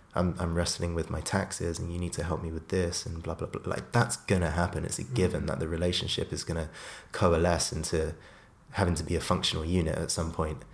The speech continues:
Speaker 1: But, but those moments are, are so rare.
Speaker 2: Yeah.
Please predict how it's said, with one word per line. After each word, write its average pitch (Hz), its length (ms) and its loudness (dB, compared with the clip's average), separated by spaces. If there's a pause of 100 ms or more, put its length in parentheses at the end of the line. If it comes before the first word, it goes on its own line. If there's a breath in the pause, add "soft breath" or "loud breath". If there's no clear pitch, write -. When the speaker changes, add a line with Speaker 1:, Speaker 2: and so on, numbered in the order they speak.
(600 loud breath)
Speaker 1:
But, 87 260 4 (760)
but - 160 4
those 110 240 8
moments 92 420 6
are, 78 200 2 (100)
are 78 80 -2
so - 220 4
rare. 80 420 4 (240)
Speaker 2:
Yeah. 98 120 -10